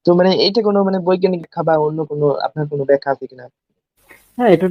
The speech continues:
Speaker 2: তো অনেক বৈজ্ঞানিক ব্যাখ্যা দেয়া হয়েছে already। প্রবীর ঘোষের কয়েকটা বই আছে, অলৌকিক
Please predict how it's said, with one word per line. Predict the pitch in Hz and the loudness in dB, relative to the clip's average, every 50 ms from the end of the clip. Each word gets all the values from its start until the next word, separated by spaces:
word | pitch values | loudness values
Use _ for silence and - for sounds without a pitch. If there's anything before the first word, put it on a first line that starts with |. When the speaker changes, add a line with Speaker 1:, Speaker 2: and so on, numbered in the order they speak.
| 180 - | 2 4
Speaker 2:
তো | 220 | 4
অনেক | 208 208 214 196 214 165 | 6 6 4 2 2 4
বৈজ্ঞানিক | 160 165 156 147 170 160 156 143 | 6 6 6 6 6 4 4 4
ব্যাখ্যা | 147 139 - 160 | 4 2 2 2
দেয়া | 143 143 151 160 156 | 4 6 8 8 8
হয়েছে | 139 131 120 104 - 107 104 | 8 6 4 4 4 0 0
already। | 107 107 110 107 127 151 | 0 0 0 0 0 0
প্রবীর | 156 - 170 175 190 196 185 | 2 4 4 6 6 4 4
ঘোষের | 180 180 180 180 202 190 175 - - 175 | 2 0 0 2 0 0 0 -2 -4 0
কয়েকটা | - 151 147 147 - 156 | 2 2 2 4 2 2
বই | 127 135 156 151 143 | 4 6 6 6 6
আছে, | 120 - - - 107 | 6 4 2 -2 0
অলৌকিক | - 131 143 156 160 156 156 - 165 | 2 4 6 6 6 6 4 2 0